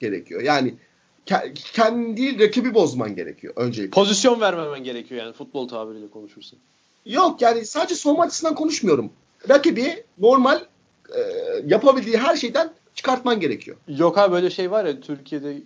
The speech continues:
Speaker 2: ligdeki
Speaker 1: Ha.
Speaker 2: futbol
Speaker 1: Ben
Speaker 2: teknik direktörlerin övündüğü şeyler. Hani biz pozisyon vermedik bugün ama işte ne oldu anlamadık yenildik falan.
Speaker 1: Ben
Speaker 2: Ya
Speaker 1: çok
Speaker 2: pozisyon bulmadı ne olabilir falan hani yani
Speaker 1: Ben
Speaker 2: anlatabildim mi?
Speaker 1: futbol izlemem abi.
Speaker 2: İşte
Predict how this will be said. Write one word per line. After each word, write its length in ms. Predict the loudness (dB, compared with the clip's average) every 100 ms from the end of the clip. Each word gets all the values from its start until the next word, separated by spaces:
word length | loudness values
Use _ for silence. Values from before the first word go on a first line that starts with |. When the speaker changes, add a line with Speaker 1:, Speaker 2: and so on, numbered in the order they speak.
| -12
Speaker 2:
ligdeki 340 | -10 -10 -8 -4
Speaker 1:
Ha. 120 | -4
Speaker 2:
futbol 400 | -4 -6 -6 -6 -10 -14 -8
Speaker 1:
Ben 200 | -4 -4
Speaker 2:
teknik 340 | -4 -6 -6 2
direktörlerin 640 | 2 4 2 2 0 -2
övündüğü 400 | 0 0 0 0
şeyler. 220 | -2 -4
Hani 140 | -4 -6
biz 160 | -8
pozisyon 460 | -6 -6 -4 -4 2
vermedik 420 | 0 0 -8 -10
bugün 240 | -10 -8
ama 220 | -8 -8 -10
işte 260 | -10 -6
ne 40 | -2
oldu 260 | -2 -2
anlamadık 500 | -6 -6 -8 -8 -12
yenildik 420 | -14 -14 -18 -12
falan. 240 | -8 -8 -12 _ _ _ -8
Speaker 1:
Ben 120 | -6
Speaker 2:
Ya 60 | -4
Speaker 1:
çok 140 | -6
Speaker 2:
pozisyon 300 | -8 -2 0
bulmadı 280 | 0 0 -2
ne 60 | -2
olabilir 400 | -2 -4 -6 -8
falan 360 | -8 -8 -10
hani 240 | -14 -16 -18
yani 140 | -14
Speaker 1:
Ben 40 | -12
Speaker 2:
anlatabildim 440 | -8 -4 -2 -2
mi? 60 | -6
Speaker 1:
futbol 320 | -10 _ _ _ _
izlemem 260 | -10 -6 -2
abi. 60 |
Speaker 2:
İşte 280 | 0 4 2